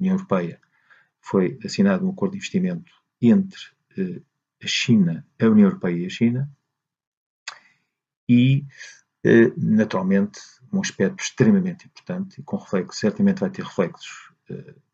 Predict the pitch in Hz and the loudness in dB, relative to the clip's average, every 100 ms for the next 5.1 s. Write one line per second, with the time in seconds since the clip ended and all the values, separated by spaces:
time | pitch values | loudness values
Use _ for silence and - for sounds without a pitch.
0 | _ _ - 95 95 - 98 95 - 90 | _ _ -10 -8 -8 -6 -6 -6 -6 -6
1 | 82 110 98 92 90 - 90 - - 185 | -8 -10 -8 -8 -8 -8 -8 -6 -4 -6
2 | - - - - _ _ _ - 95 92 | -6 -10 -12 -14 _ _ _ -8 -4 -4
3 | - _ 98 92 95 - 95 90 - - | -6 _ -4 -4 -6 -6 -6 -6 -8 -14
4 | _ 98 95 - 101 95 95 95 95 104 | _ -16 -14 -8 -2 0 0 -2 -2 -2